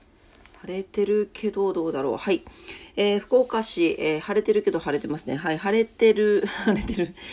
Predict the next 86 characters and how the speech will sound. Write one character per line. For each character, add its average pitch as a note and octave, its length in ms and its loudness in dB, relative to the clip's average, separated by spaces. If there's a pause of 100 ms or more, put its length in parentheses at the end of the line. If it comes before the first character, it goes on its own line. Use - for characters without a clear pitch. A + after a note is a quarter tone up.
(260)
晴 A3+ 160 2
れ A#3+ 60 4
の A#3 140 2
ち G#3+ 160 0
曇 F3+ 340 4
り E3+ 140 4
で D3 180 2
す。 - 60 -6
最 F#3 180 0
高 F3 160 0
気 E3+ 120 0
温 D3+ 120 2
十 D#3 160 2
度、 D3+ 100 -2
最 D#3 200 -4
低 D3 100 -4
気 - 140 -4
温 F#3+ 60 0
八 F3 240 -6
度 C#3 120 -2
と C#3 80 -4
い - 20 -6
う - 20 -6
こ C#3 100 -4
と - 120 -6
で、 - 60 -8
昨 - 60 -10 (100)
日 B3 60 -4
よ G#3+ 60 2
り E3+ 60 -12
プ G3 80 -2
ラ F#3+ 120 0
ス G3 100 -4
一 - 160 -6
度 C3+ 80 -4
上 - 60 -4
が - 80 -8
っ - 20 -12
て - 100 -10
ま - 140 -10
す - 80 -20
ね。 D#3 140 -4
強 G#3 140 0
風 G#3 200 0
波 G3 140 -4
浪 E3 120 -2
注 C3+ 160 -6
意 D#3+ 60 -6
報 F#3 80 -8
が F3+ 80 -2
出 D#3+ 80 -4
て - 100 -6
お - 20 -2
り - 60 -4
ま - 140 -4
す。 - 100 -10 (340)
引 - 200 -4
き - 0 -
続 D4+ 240 -2
い D4 80 -2
て C4+ 80 4
明 D4 140 0
日 D#4 180 -4
も B3 280 2
曇 A#3 280 0
り A#3+ 80 0
の A3+ 120 0
ち F3+ 120 -4
晴 F3 180 -2
れ E3+ 40 0
と E3 100 -4
い - 20 2
う D#3 40 -2
こ D3 120 -6
と D3+ 100 -4
で、 D#3 120 -2
晴 E3 200 -4
れ D#3+ 60 -4
間 D#3 140 -4
が C3+ 100 -6
続 C3 300 -6
き C3+ 160 -8
そ - 220 -8
う - 20 -16
で G3+ 180 4
す。 - 120 -8